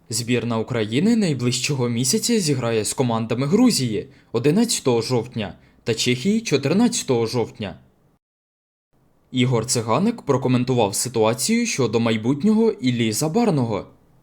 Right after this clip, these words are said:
Журналіст у програмі «Циганик Лайф» розповів, що гравцем збірної України сильно цікавиться Тоттенхем. Чи правда, що Забарним цікавилася Баварія? Я думаю, що Забарний буде залишатися в А П Л,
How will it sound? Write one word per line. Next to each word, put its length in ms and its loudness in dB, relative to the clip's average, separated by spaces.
Журналіст 760 -2
у 100 -4
програмі 520 2
«Циганик 520 -2
Лайф» 320 0
розповів, 640 0
що 180 -4
гравцем 520 -2
збірної 560 -2
України 600 2
сильно 380 2
цікавиться 560 -2
Тоттенхем. 640 -4
Чи 180 0
правда, 600 0
що 200 -2
Забарним 580 2
цікавилася 640 0
Баварія? 680 0
Я 220 0
думаю, 540 2
що 180 -2
Забарний 580 4
буде 320 2
залишатися 720 0
в 80 0
А 80 2
П 220 2
Л, 200 0